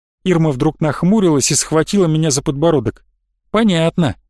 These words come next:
я же там весь в ранах. Сейчас начнутся расспросы». Но она неожиданно отступила в сторону. Заулыбалась. Я сразу понял, в чём дело. Просто Ирма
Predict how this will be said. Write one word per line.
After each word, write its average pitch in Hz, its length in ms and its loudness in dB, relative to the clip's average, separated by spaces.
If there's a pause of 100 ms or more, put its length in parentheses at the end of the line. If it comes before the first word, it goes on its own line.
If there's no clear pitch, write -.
(100)
я 151 160 2
же 139 120 -4
там 170 220 0
весь 160 240 0
в 135 80 -4
ранах. 151 400 -2 (240)
Сейчас 185 560 0
начнутся 175 520 0
расспросы». 143 760 0 (840)
Но 226 160 0
она 262 180 2
неожиданно 185 680 0
отступила 185 640 -2
в - 80 -4
сторону. 131 480 -2 (540)
Заулыбалась. 123 1000 0 (840)
Я 180 160 -2
сразу 226 380 0
понял, 196 440 0
в - 100 -10
чём 190 280 0
дело. 147 360 -2 (640)
Просто 160 560 0
Ирма 196 420 0